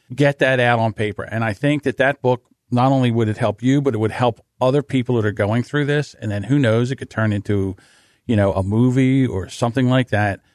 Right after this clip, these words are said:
But I really believe that that story is a story that needs to be told. And I think it would help you, and I think it would help others.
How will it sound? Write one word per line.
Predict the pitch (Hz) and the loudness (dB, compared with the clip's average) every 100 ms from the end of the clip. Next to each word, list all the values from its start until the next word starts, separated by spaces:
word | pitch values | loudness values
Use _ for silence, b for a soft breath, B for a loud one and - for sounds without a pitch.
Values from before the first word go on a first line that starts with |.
| _ - | _ -2
But | 120 | 0
I | |
really | 110 127 147 156 | 2 2 4 2
believe | 127 123 127 117 98 | 0 2 2 0 -2
that | 101 | -2
that | 123 131 - | 0 0 -2
story | - - 131 110 67 85 - _ _ _ | -8 0 0 0 -6 -16 -20 _ _ _
is | - 110 107 | -4 -4 -4
a | |
story | - - 123 117 113 | -8 -2 2 2 2
that | 104 104 - | 0 -2 -2
needs | 113 113 - | -4 -4 -6
to | 101 | -10
be | 101 | -10
told. | - 98 101 101 | -4 -2 0 -2
And | 107 | -4
I | |
think | 98 113 | -2 -2
it | |
would | 104 | -2
help | 113 101 113 | -2 -2 2
you, | 123 151 196 - _ _ _ _ - | 2 4 0 -4 _ _ _ _ -8
and | 120 | -4
I | 107 | -2
think | 123 | -2
it | 107 | -2
would | 104 | 0
help | 104 101 | -2 -4
others. | - 64 - - | -6 -8 -14 -20